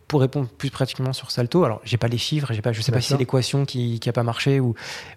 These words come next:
Speaker 1: mais il y a clairement des clients pour, euh, pour du France, enfin pour des productions françaises et, euh,
Speaker 2: Francophone,
Speaker 1: et pour
Speaker 2: ouais.
Speaker 1: du francophone, ouais.
Speaker 2: Et après, il y a une autre façon, c'est-à-dire que si on regarde un peu les succès Netflix de Na-, Casa del Papa, euh,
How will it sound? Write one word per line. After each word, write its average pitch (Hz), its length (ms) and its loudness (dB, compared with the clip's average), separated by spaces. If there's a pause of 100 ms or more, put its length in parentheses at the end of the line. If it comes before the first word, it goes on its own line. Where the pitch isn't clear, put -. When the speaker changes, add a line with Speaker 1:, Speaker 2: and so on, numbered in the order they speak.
Speaker 1:
mais 117 100 6
il 113 200 4
y 117 100 4
a 113 40 4
clairement 120 300 2
des 120 100 4
clients 135 320 2
pour, 117 260 -4
euh, 110 520 0
pour 113 180 -6
du 113 100 -2
France, - 260 -6
enfin 120 140 4
pour 120 140 0
des 113 140 0
productions 120 340 -2
françaises 143 440 0
et, 120 120 0
euh, 110 100 2
Speaker 2:
Francophone, 117 420 2 (120)
Speaker 1:
et 131 60 -2
pour 123 100 2
Speaker 2:
ouais. 120 60 6
Speaker 1:
du 120 80 2
francophone, 156 420 0
ouais. 156 120 0 (420)
Speaker 2:
Et 127 60 6
après, 160 180 6
il 151 40 8
y - 40 8
a 139 40 6
une 135 120 4
autre 139 140 4
façon, 170 320 2
c'est-à-dire 123 320 0
que 131 100 0
si - 140 -2
on 123 80 2
regarde 127 280 2
un 113 100 -2
peu 123 100 -2
les 113 100 0
succès 120 320 -4
Netflix 117 440 -4
de 113 100 -2
Na-, 101 260 -4
Casa 104 280 -4
del 101 160 -4
Papa, 107 280 -2
euh, 104 460 -4